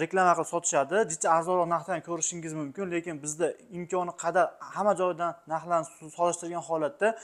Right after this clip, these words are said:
eng arzon narxda chiqariladi. Bizda hamma tovar A plus bo'ladi. Bizda B kategoriyadagi tovarlar, A hol-, A holatdagilar umuman aralashtirilmaydi. Hammasi A plus,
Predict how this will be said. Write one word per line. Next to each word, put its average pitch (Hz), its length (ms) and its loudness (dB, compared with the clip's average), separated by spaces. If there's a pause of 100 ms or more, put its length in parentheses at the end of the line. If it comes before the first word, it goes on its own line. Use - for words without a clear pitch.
(380)
eng 208 80 2 (100)
arzon 180 240 0
narxda 156 240 -2
chiqariladi. 131 460 2 (140)
Bizda 165 280 4 (120)
hamma 220 260 2
tovar 185 180 6 (100)
A - 80 8
plus 190 260 -4
bo'ladi. 117 260 0 (420)
Bizda 170 200 0 (100)
B - 20 2 (180)
kategoriyadagi 180 680 0
tovarlar, 156 360 4 (160)
A - 80 0
hol-, 180 180 -4 (200)
A - 20 2 (100)
holatdagilar 180 580 0 (100)
umuman 196 260 0
aralashtirilmaydi. 156 800 -2 (120)
Hammasi 190 320 0 (120)
A - 100 2
plus, 170 200 -6